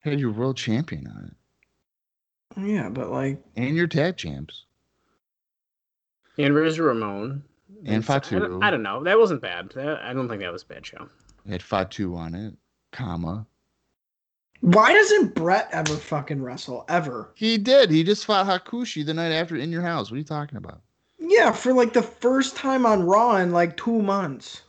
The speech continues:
Speaker 1: So what?
Speaker 2: Like, what are you doing?
Speaker 1: You can't overexpose the guy.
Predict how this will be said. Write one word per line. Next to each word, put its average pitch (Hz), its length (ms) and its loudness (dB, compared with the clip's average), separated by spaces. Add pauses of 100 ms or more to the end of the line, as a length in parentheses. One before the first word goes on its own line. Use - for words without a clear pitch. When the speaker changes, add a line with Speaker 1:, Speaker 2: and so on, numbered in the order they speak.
(540)
Speaker 1:
So 240 180 -6
what? 240 420 -2 (1400)
Speaker 2:
Like, 220 280 -8
what 254 140 -2
are - 20 0
you 311 120 0
doing? 349 440 -2 (240)
Speaker 1:
You 143 100 -16
can't 214 260 0
overexpose 180 680 2
the 117 80 -2
guy. 104 300 0